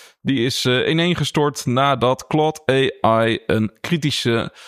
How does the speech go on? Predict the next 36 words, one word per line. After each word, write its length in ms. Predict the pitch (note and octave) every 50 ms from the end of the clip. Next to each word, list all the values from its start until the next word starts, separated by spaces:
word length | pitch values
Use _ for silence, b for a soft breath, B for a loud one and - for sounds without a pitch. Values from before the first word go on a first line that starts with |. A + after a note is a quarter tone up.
| B B B B B
eh, 420 | - - G#2+ A2 A2 A2+ A2+ G#2+ G#2 -
zwakte 540 | - A2 - B2+ C#3+ E3 E3 - - - D3+
heeft 400 | A#2+ G#2+ G#2 A#2+ C3 C3 - -
gevonden, 580 | - A#2 G#2+ B2+ C3 B2+ B2 B2 A#2+ A2+ G2+
waardoor 480 | G#2 A2 G#2 A2 A2 A2 A2 A2 G#2 - -
een 280 | - A#2+ A#2 G#2+ -
oneindig 440 | - B2+ B2 D2 E2+ A2+ A#2 A2 G#2
aantal 640 | - A2 A2 G2+ - A2 G#2 G2 - - _ _ _ _ -
Zcash 840 | - - A#2 G2 C3+ D#3 D#3 - - C#3 C3 B2 A#2 - - - - b b b b b b b
gemined 600 | - - E3+ F3 G#3 A3+ A3+ G3 E3+ - - - _
kon 240 | - E3+ E3 D3+ C#3+
worden. 340 | C#3 C3+ B2 A2+ F#2+ F2 -
Zcash 520 | - G#2 A#2 C3+ C#3 - C#3 C3+ C3 - -
heeft 260 | B2+ B2 B2 - -
een, 260 | A#2 A#2 A#2+ - b b b b b b b b _
een 380 | - A2+ A2 - - - A2+ A2+ -
betrouw-, 560 | A#2+ A#2 - - C#3+ C3 C#3 C#3 C3+ C3 -
ja, 140 | - A2+ -
een, 180 | F2+ A2+ - -
een, 340 | - G#2+ A2 - - D2+ -
een 140 | A#2 A#2 -
trusted 540 | - - - D#3+ D#3 - - - G#2+ - -
setup. 560 | - - - - - - G#2+ F#2 - - -
Ik 120 | G#2+ -
zou, 160 | - - - -
weet 140 | A2 A2+ A2
even 180 | G#2+ G2+ A2 A#2
niet 80 | A#2
hoe 100 | - A#2
je 60 | A2+
dat 120 | A2+ A2+ G#2+
in 60 | A2
het 80 | A2 A2+
Nederlands 400 | A2+ A#2+ C3 B2+ A#2+ A#2 - -
moet, 260 | A#2+ A#2+ - - -
eh, 180 | A#2 A#2+ A#2+